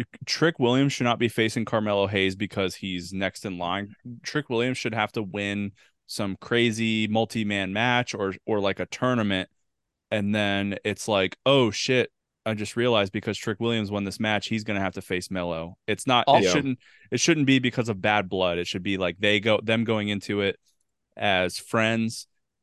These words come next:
Speaker 1: and Trick wins some match by some crazy odds. And that's how he becomes number one contender.
Speaker 3: Like, don't get me
Speaker 2: My
Speaker 3: wrong, Joe's right. They are still friends right now. It just, there's, like,
Speaker 1: Mm-hmm.
Speaker 3: there is inklings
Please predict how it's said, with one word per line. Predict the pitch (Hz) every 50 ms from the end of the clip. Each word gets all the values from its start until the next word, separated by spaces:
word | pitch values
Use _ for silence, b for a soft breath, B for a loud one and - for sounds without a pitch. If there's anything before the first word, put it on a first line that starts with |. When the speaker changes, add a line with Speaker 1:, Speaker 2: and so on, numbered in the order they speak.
| _ _ -
Speaker 1:
and | 104 104 101 98 98 95 92 92 - - _
Trick | - - - - 120 110 104 - -
wins | - 110 107 110 110 107 107 104 101 95
some | - - - - 120 - - 113 104 101 98 95 92 - _ _ - - - _ _ _
match | - 117 110 104 101 98 101 - - -
by | - 101 95 92 92 92 90 90 90 - -
some | - - - 104 101
crazy | - - 113 104 101 98 101 101 98 95 92 92 - _ _ -
odds. | 101 101 101 98 98 101 98 98 - - - _ -
And | 98 95 92 92 92 90 87 87 - - _ _ _ _ _ _ -
that's | 104 101 110 107 107 104 -
how | - 98 92
he | 92 90
becomes | 90 90 - 98 90 85
number | 90 87 87 87
one | 85 90
contender. | 87 - - - - - - - - - _ _ _ -
Speaker 3:
Like, | 135 135
don't | 160 170
get | 131 151
me | 151
Speaker 2:
My | - 110
Speaker 3:
wrong, | 98 101 110
Joe's | 107 131 156 180 170
right. | 151 147 139 120
They | 127 127
are | 135 127
still | 120 - 131 123
friends | - - 113 110 107 104 -
right | 104 92 87
now. | 92 92 90 87 80 80 -
It | - 113
just, | - 131 120 - - - - _ _
there's, | - 120 123 127 123
like, | 147 143 110
Speaker 1:
Mm-hmm. | 107 101 95 95 - _ _ _ -
Speaker 3:
there | 131 139 143 147
is | 127 113 - - -
inklings | - 131 147 143 - 135 131 117 101 98 98 95 -